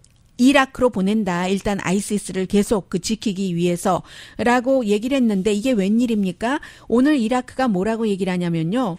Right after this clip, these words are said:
"아니, 우리, 우리의 허락도 없이 그게 뭔 소리야? 미국으로 가던 말던 다른 데로 가던 말던 그건 맘대로 하는데 가기 위해서 중간 기착지로,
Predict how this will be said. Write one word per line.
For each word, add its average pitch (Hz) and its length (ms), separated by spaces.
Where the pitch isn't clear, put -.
"아니, 254 240
우리, 262 440
우리의 254 360
허락도 285 520
없이 214 420
그게 226 220
뭔 190 280
소리야? 208 520
미국으로 240 500
가던 156 580
말던 247 540
다른 240 280
데로 226 220
가던 208 360
말던 190 360
그건 240 220
맘대로 190 480
하는데 190 640
가기 240 500
위해서 226 540
중간 262 640
기착지로, 247 960